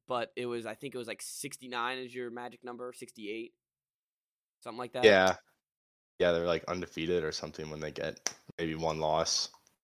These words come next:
Speaker 2: Race to sixty-eight. I think it was sixty-eight,
Speaker 1: Well
Speaker 2: which is a pretty low number.
Speaker 1: Yeah, yeah.
Speaker 2: That's a testament to our defense. But yeah, I guess that is how it worked out.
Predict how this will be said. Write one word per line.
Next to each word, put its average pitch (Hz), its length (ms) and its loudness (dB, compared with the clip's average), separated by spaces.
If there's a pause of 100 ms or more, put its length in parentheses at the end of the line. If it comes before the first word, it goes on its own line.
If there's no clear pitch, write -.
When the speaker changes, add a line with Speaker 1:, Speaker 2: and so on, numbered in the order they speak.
(540)
Speaker 2:
Race 80 160 2
to 82 120 -4
sixty-eight. 76 720 -2
I 110 120 4
think 143 100 10
it 117 60 10
was 90 100 6
sixty-eight, - 520 -4 (800)
Speaker 1:
Well 139 120 8
Speaker 2:
which 170 80 12
is 185 80 10
a 120 80 8
pretty 254 240 10
low 104 240 12
number. 90 500 6 (340)
Speaker 1:
Yeah, 202 200 2 (240)
yeah. 123 160 -4 (160)
Speaker 2:
That's 107 160 6
a 117 40 2
testament 110 480 8
to 85 120 4
our 76 80 4
defense. 71 600 0 (640)
But 101 160 12
yeah, 139 240 12
I 78 100 2
guess 95 240 6
that 92 160 6
is 104 120 4
how 90 220 4
it - 60 0
worked 90 240 0
out. 87 340 4